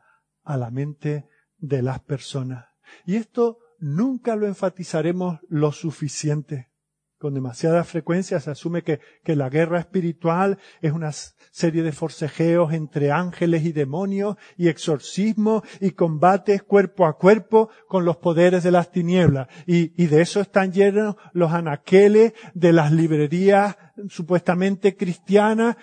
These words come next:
con toda esa, eh, teología ficción, ¿verdad? Y, y de, de ángeles y de demonios, que al fin y al cabo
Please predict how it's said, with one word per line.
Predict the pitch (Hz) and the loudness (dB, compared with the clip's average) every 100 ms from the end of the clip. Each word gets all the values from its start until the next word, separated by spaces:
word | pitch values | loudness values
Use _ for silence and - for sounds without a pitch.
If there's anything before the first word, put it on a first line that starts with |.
| _ | _
con | - 170 | -8 -4
toda | 180 180 190 | 0 2 2
esa, | 190 196 175 - - | 2 2 2 -2 -14
eh, | - 185 180 175 | -4 -2 -2 0
teología | 185 180 175 185 190 | 6 6 6 6 4
ficción, | 165 190 151 - 175 180 202 233 233 | 4 -2 -4 -6 0 4 6 4 2
¿verdad? | 196 160 147 180 240 247 254 220 | 2 2 0 0 -2 -4 -8 -6
Y, | 185 160 - | -2 -2 -2
y | 170 | -2
de, | 170 147 | 0 0
de | 147 147 | 0 2
ángeles | 180 208 - 202 208 208 - - | 2 0 2 4 6 4 0 -4
y | 196 | 2
de | 180 170 | 4 4
demonios, | 156 143 190 220 240 247 - _ _ | 2 2 0 0 0 -2 -4 _ _
que | - | -16
al | 165 | -12
fin | - 180 | -8 -4
y | |
al | 170 | -4
cabo | - 170 170 170 | 2 2 2 0